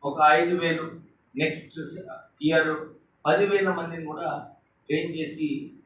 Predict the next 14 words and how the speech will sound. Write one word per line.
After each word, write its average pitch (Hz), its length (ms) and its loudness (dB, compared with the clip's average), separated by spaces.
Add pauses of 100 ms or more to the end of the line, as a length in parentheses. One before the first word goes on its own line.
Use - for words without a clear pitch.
(160)
బయటకు 143 320 0
పంపించే 135 760 -2 (480)
కార్యక్రమం, 151 560 0
ఒక 143 280 -8
ఛాలెంజ్ 180 560 2
తీసుకున్నాం 156 420 -4
అనమాట. 120 300 -6 (480)
దీంట్లో 165 560 -2 (240)
అన్ని 180 520 -2 (320)
ఇన్‌ఫ్రాస్ట్రక్చర్ 151 840 -2 (180)
ఇంకా 139 580 0
ఫెసిలిటీస్ 160 640 -6
ప్రొవైడ్ 135 360 -2
చేస్తూ 165 400 -6